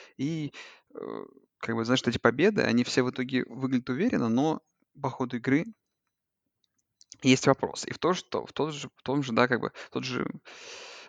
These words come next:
э, той же особенностью того прошлогоднего сезона было то, что Огайо Стейт, как сейчас, очень сильно отрывался, и наоборот, его игры прям выглядели разгромом, и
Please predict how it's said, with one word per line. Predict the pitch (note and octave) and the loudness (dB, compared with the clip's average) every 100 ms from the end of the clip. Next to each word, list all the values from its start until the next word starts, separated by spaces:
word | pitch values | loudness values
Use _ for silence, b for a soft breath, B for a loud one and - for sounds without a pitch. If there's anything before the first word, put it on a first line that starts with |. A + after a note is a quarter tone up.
| - | -12
э, | - F2+ F2+ | -2 0 0
той | A2+ | 0
же | A#2 | -2
особенностью | - B2+ A#2 A2+ | -2 0 0 2
того | A#2+ A2+ A#2 | 2 2 -2
прошлогоднего | - - A2 A2+ A2 | -4 0 2 2 2
сезона | C#3 D#3 | 0 2
было | A#2+ | 0
то, | G#2 C3+ | 0 -4
что | - G#2 | 0 2
Огайо | A2 A2+ | 6 4
Стейт, | - D3 | 4 2
как | - | 2
сейчас, | - - - - - | 0 0 0 -4 -8
очень | - B2+ B2+ | -4 -2 0
сильно | - B2 | 2 2
отрывался, | A#2 A#2+ C#3+ A3 - | 6 6 6 4 4
и | |
наоборот, | C#3 D3 A#2+ G#2 | 6 6 2 0
его | G#2+ A2+ | -2 4
игры | C3+ C#3 | 4 6
прям | A#2 G#2 G#2 | 4 2 2
выглядели | G#2+ A#2 G#2+ G#2 | 0 0 0 2
разгромом, | G#2+ G#2+ A2 C3+ C#3 G#2+ | 2 0 2 4 4 2
и | G2+ | -2